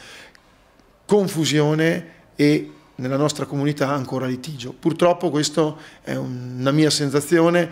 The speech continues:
che è stata anche verificata dai fatti. Comunque noi siamo qua, trasparenza totale, per chi vuole esserci, partecipare, capire e comprendere.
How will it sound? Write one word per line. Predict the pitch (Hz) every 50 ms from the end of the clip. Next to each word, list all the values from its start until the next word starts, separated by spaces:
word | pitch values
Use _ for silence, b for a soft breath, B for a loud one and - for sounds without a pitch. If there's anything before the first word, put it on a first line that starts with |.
| B B B B
che | - -
è | 143
stata | - - 143 - 147
anche | 139 - 139
verificata | 131 131 127 131 123 - 156 135
dai | 131 117
fatti. | - - - - - -
Comunque | - 175 202 202 156 180
noi | 196 185
siamo | - - 151 175 190
qua, | 196 220 208 208
trasparenza | 208 - 156 - - - 165 165 165 170
totale, | 175 196 196 190 214 208 208 208 202
per | 202 - 175 151
chi | 131 147
vuole | 151 160 151 165 180
esserci, | 180 175 - - - 180
partecipare, | 175 - 156 156 156 151 - - - 135 131 131 143
capire | 139 - 160 - - 120 117 117 120
e |
comprendere. | 107 - 131 123 - - 151 135 92 - - 113 - - b